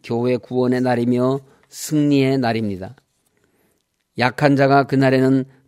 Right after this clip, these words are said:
다윗같이 된다는 것은 예루살렘 사람 중 지극히 연약한 사람도 여호와께 힘을 얻어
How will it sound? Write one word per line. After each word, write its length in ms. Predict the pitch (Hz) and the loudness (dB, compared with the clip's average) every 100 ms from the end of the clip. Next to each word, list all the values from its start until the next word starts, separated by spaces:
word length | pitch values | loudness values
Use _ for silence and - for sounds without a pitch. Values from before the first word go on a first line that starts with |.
| - | -4
다윗같이 1200 | 117 135 139 - _ _ - 131 - 139 135 131 | 2 2 2 -4 _ _ -2 0 0 -4 -2 -2
된다는 460 | - 123 123 127 120 | -2 0 0 -2 -2
것은 400 | 117 151 139 92 _ _ _ _ | -4 -2 -4 -4 _ _ _ _
예루살렘 540 | 110 123 117 131 131 127 | -6 -4 -2 0 0 -2
사람 420 | 127 123 127 127 | -2 0 0 -2
중 260 | 127 131 127 _ _ _ | -2 -4 -6 _ _ _
지극히 500 | - 123 127 135 127 | -8 -4 -4 -2 0
연약한 400 | 127 127 127 127 | 0 0 -2 -4
사람도 640 | 120 123 127 120 131 127 | -2 -2 -2 0 0 0
여호와께 400 | 123 123 123 127 | 0 0 -2 -4
힘을 340 | 120 - 147 135 | -8 -6 -2 -2
얻어 340 | 120 135 131 | 0 0 0